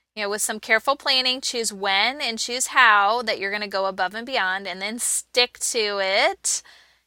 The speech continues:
You know, over time, you're gonna acquire stuff, and eventually you'll look like you have a three-ring circus, but you're not going broke. It's just you've acquired it over time. Just enjoy being a teacher instead of being strapped down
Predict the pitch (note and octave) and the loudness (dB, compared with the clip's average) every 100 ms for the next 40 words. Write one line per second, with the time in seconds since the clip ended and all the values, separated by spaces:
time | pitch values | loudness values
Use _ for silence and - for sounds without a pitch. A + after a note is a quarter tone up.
0 | _ G#3+ G3+ G3+ A#3 - D4 D4 C4+ A#3 | _ -8 -4 -2 -4 -4 -2 -2 -2 -2
1 | B3 A#3 - A#3 A3+ A3 - A3 D#3 - | 0 -2 0 2 2 0 0 0 0 -2
2 | - G3+ G3+ A3 A3+ A#3 A3 G#3 F#3+ F#3+ | -10 -10 -4 -4 -4 -8 -6 -6 -4 -6
3 | F#3 G3+ D4 F#4+ A#3+ A#3+ B3 A3+ G#3+ G#3+ | -8 -4 -2 2 2 2 2 0 0 -4
4 | A3 A3 G#3 G3+ - A#3 G3+ G3 - G#3 | -6 -6 -6 -6 -4 -4 -4 -8 -10 -10
5 | A3 G#3+ G#3+ G#3 G#3+ G#3 F#3 G#3+ F3+ D3+ | -2 0 0 -2 -6 -6 -2 2 2 0
6 | E3 - G3 - G#3 G3 F#3 - G3+ G3+ | -8 -8 -8 -10 -8 -12 -12 -2 0 0
7 | G3 F#3 F3+ F3 F3+ - G3 _ _ _ | -2 -6 -8 -10 -10 -12 -16 _ _ _
8 | _ - C#4+ - C4 D4 D4+ D4 C#4+ C4+ | _ -10 -6 -4 -4 0 0 0 -4 -4
9 | B3 - B3+ - B3+ B3+ - _ A3 A3 | -4 -6 -8 -2 0 -2 -8 _ -8 -4
10 | - A#3+ A#3+ A3+ A#3 A#3+ - - A#3+ A3 | 0 2 2 0 -4 0 0 2 4 4
11 | G#3+ A3+ G#3+ G#3+ A#3 | 2 0 0 0 -6